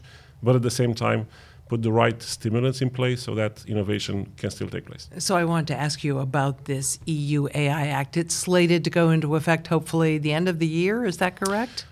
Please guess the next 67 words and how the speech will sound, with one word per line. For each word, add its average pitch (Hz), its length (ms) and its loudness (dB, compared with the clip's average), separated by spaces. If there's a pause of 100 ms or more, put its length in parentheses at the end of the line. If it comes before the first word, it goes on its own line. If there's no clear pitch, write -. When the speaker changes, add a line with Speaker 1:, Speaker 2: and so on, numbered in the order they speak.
(120)
Speaker 1:
By 147 140 4
the 156 100 4
end 190 80 4
of 196 80 2
the 175 80 2
year, 151 400 4
I 135 140 4
am 135 160 4
confident 131 500 2
that 120 140 0
we 117 80 -6
can 120 160 -2
finish 113 240 -2
the 113 80 0
negotiations. 107 640 -6
So - 160 -6
we, 117 160 2 (120)
we 117 80 0
are 107 60 -2
still 147 360 0
hard 127 180 2
at 110 180 -4
work 113 200 -2
negotiating. 110 760 -6 (160)
Uh, 104 400 -4
we 107 160 -4
have 110 220 0
a 107 80 -2
system 110 760 -2
with 107 520 -2
what 113 320 0
here 117 260 -2
would 104 160 0
be 101 80 -4
Congress 98 480 -2
and 95 100 -6
Senate. 117 400 0
We 101 100 -4
have 98 260 -4
the 101 180 -4 (480)
Parliament 120 400 4
on 104 80 -2
one 110 200 2
side 107 260 -2
and 98 80 0
the 95 80 -4
Council 120 400 0
representing 101 500 -4
the 95 100 -6
member 104 280 -2
states 101 280 -6
of 92 120 -10
the 95 80 -6
Union 98 340 -4
on 95 140 -6
the 95 80 -6
other 92 160 -6
side. 131 340 -6
So - 160 -8
we 107 180 -2
are 107 80 2
now 107 380 2
in 110 160 0
that 98 160 -4
process 113 480 -8
where 107 180 -6
I, 117 360 4